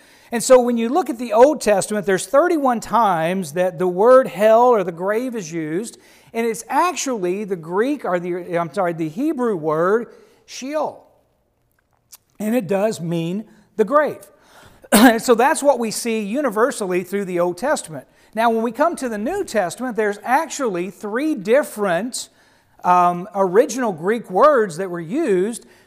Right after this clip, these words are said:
that are all translated hell in the English language. They are Gehenna, they're Hades, and then there's Tartaru. Now, everybody ever heard of Hades? Right? Okay, that's one of those words. So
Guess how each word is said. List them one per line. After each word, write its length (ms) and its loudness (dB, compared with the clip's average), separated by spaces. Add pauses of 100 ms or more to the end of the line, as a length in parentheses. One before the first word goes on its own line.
that 140 -2
are 180 0
all 300 8
translated 880 -4
hell 520 0
in 200 -8
the 140 -6
English 420 -6
language. 600 -8 (320)
They 160 -4
are 80 -2
Gehenna, 640 -4 (460)
they're 140 -2
Hades, 880 -4 (260)
and 180 -2
then 140 -2
there's 260 -8
Tartaru. 600 -4 (1080)
Now, 400 0 (340)
everybody 280 0
ever 100 -2
heard 140 0
of 80 0
Hades? 520 -4 (680)
Right? 260 -4
Okay, 300 -2
that's 280 -4
one 220 -6
of 100 -6
those 240 0
words. 380 -6
So 260 0